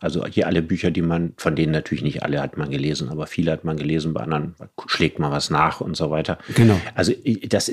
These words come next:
Speaker 1: das ist schon, schon irgendwie so eine intime Welt, die einen begleitet. Aber ich kann dir sagen, welches Buch mich, äh, mir im Augenblick durch den Kopf geht.
Speaker 2: Sag.
Speaker 1: Ja, und, und das ist, ich hab grad den neuen Asterix gelesen.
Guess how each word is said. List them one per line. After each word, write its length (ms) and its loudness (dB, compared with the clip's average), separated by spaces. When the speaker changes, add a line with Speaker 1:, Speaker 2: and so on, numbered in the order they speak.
Speaker 1:
das 200 0
ist 180 -2
schon, 320 2
schon 320 0
irgendwie 300 0
so 100 0
eine 120 0
intime 540 2
Welt, 300 2
die 80 0
einen 180 0
begleitet. 640 0
Aber 260 6
ich 220 -6
kann 160 2
dir 120 4
sagen, 240 2
welches 280 0
Buch 260 0
mich, 240 -4
äh, 240 2
mir 180 2
im 120 2
Augenblick 260 2
durch 160 2
den 100 -2
Kopf 320 -2
geht. 300 -6
Speaker 2:
Sag. 220 6
Speaker 1:
Ja, 220 4
und, 480 4
und 240 4
das 180 4
ist, 280 0
ich 220 0
hab 140 -2
grad 180 0
den 120 2
neuen 180 2
Asterix 460 -2
gelesen. 420 -6